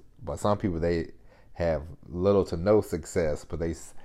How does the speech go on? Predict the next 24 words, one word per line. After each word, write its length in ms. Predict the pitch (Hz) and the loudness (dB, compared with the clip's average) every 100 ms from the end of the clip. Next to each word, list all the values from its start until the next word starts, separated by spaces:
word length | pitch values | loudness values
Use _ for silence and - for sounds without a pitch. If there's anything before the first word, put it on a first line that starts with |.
| - - | -16 -10
they're 120 | 87 90 | -6 2
good 200 | 113 113 | 8 8
at 160 | 87 | 8
marketing 520 | 87 98 98 95 87 | 6 6 6 4 0
themselves 500 | 85 82 98 92 82 | -2 -2 2 2 2
and 140 | 80 80 | -4 -2
selling 340 | 98 82 85 | 0 0 -2
courses. 640 | - 127 95 - 76 - - | 4 8 8 4 -10 -12 -12
You 120 | 73 | -12
know, 180 | - - - - - - - | -12 -14 -18 -20 -20 -20 -4
I 240 | 104 117 101 | 6 8 8
on 160 | 90 | 4
the 200 | 78 80 | -2 -2
he-, 220 | 95 - - - | -2 -6 -8 -10
uh, 160 | 87 - - - - | -6 -6 -8 -2 6
I 260 | 123 127 | 8 8
on 160 | 98 95 | 8 2
the 80 | 73 | 0
other 240 | 87 85 | 0 0
hand 300 | 90 85 87 | -2 -4 -4
think 340 | 87 82 - - - - - - - | -4 -6 -10 -18 -18 -20 -20 -20 -14
I 140 | - 87 | -6 -4
should 220 | 98 90 | -2 0
make, 420 | 90 87 73 | 2 2 0